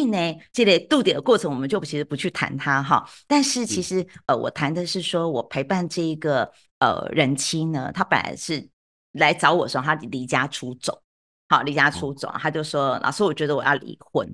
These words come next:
Speaker 1: 然后她非常痛苦。我可以感受到什么呢？因为我在陪伴的过程当中，我，我很重视情绪这件事。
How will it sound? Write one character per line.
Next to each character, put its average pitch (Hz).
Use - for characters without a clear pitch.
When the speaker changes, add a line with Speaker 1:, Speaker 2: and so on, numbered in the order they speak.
Speaker 1:
然 156
后 160
她 165
非 160
常 139
痛 151
苦。 -
我 175
可 285
以 -
感 302
受 170
到 156
什 -
么 -
呢？ -
因 254
为 269
我 180
在 254
陪 175
伴 202
的 180
过 175
程 151
当 160
中， 147
我， 123
我 127
很 147
重 175
视 175
情 135
绪 156
这 151
件 143
事。 139